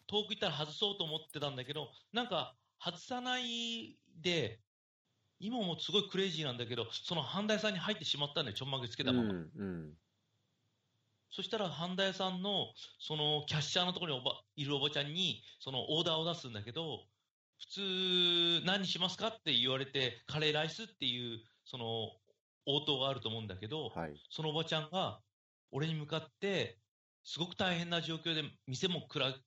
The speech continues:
Speaker 1: いし、商品もなかなか並ばないような状況なのに、そのおばちゃんが俺に向かって、「どこの城から来たの？」って言ったのね。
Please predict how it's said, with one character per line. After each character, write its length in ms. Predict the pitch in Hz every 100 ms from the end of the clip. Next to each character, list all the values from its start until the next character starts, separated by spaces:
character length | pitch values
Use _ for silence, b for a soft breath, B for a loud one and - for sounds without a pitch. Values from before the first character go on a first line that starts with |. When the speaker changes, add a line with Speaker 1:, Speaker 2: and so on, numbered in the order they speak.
| _ -
Speaker 1:
い 40 |
し、 380 | - 127 110 -
商 220 | - - 175
品 160 | 143
も 80 | 120
な 120 | 110
か 100 | 110
な 120 | 127
か 60 | 117
並 120 | 127
ば 60 | 143
な 60 | 147
い 40 |
よ 60 | 147
う 20 |
な 80 | 120
状 120 | 131
況 140 | 131
な 80 | 147
の 80 | 135
に、 300 | 143 170 - B B B B -
そ 120 | 156
の 60 |
お 40 | 156
ば 100 | 175
ち 80 | 175
ゃ 40 |
ん 40 |
が 60 | 156
俺 100 | 160
に 80 | 160
向 80 | 160
か 100 | 156
っ 120 | 156
て、 320 | 190 127 - _ _ _ _ _ _ _ _ _ -
「ど 120 | 127
こ 140 | 117 147
の 100 | 170
城 240 | - 196
か 120 | 202
ら 100 | 214
来 100 | 208
た 100 | -
の？」 100 | 220
っ 20 | 220
て 220 | - 110
言 20 |
っ 40 |
た 120 | - -
の 60 |
ね。 800 | 98 - 101 - - - 226 175